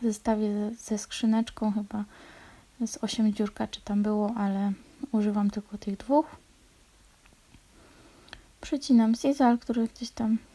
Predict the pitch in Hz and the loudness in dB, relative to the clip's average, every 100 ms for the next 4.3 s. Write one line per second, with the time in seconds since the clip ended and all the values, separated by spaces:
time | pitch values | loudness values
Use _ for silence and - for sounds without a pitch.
0 | - - 233 226 233 226 220 214 208 - | -20 -2 0 0 2 2 2 0 -6 -2
1 | 311 302 254 233 220 208 214 208 214 208 | 2 4 4 4 2 0 0 -2 -2 -2
2 | 208 208 - 214 - 208 208 214 - - | -2 -4 -2 -2 0 0 0 -2 -6 -8
3 | 214 - - - - - - - - 247 | -6 -8 -18 -20 -20 -20 -20 -20 -6 0
4 | 220 214 | 0 0